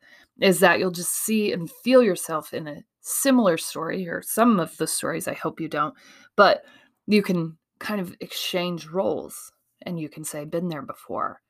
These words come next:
And if she experienced that, it's okay that I did too. And maybe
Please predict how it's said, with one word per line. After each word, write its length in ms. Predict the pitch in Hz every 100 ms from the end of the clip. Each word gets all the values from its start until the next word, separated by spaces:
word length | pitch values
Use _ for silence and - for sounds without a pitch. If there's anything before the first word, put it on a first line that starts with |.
| _ _ -
And 240 | 156 147
if 100 | 143
she 180 | - 190
experienced 640 | 185 - 175 165 156 -
that, 320 | 147 143 - _ _ _ _ _ _ -
it's 220 | 175 175
okay 260 | 170 165
that 160 | 156 143
I 140 | 131
did 200 | 131 139
too. 440 | - - 160 143 -
And 300 | - 156 151
maybe 680 | 151 185 180 131 151 208 190